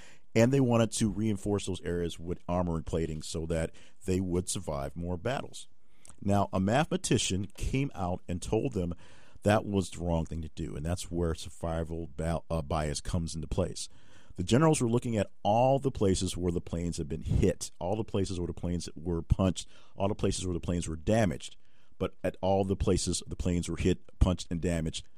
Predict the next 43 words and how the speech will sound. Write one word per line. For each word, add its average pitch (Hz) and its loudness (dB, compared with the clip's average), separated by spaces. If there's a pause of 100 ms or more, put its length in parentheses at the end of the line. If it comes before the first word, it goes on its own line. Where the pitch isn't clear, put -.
(140)
from - -4
the 85 0
planes 82 0
that 82 0
actually 76 -2
returned. 73 -2 (480)
What 90 0
they 87 4
weren't 92 4
paying 98 2
attention 80 -2
to 90 -2
were 80 -2
the 80 -6
places 92 -2
where 82 0
the 85 -6
planes 87 -2
that 76 -2
had 76 -4
returned 92 2 (400)
received 95 0
little 170 6
damage, - -2 (160)
because 85 0 (100)
the 92 -2
places 98 0
where 98 2
they 92 2
received 92 0
little 85 -4
damage 110 2 (400)
were 90 0
probably 147 6
the 120 8
places 92 2
where 87 2
the 85 0
planes 95 4
that 85 2 (140)
did 104 0
not 104 4
return 80 -2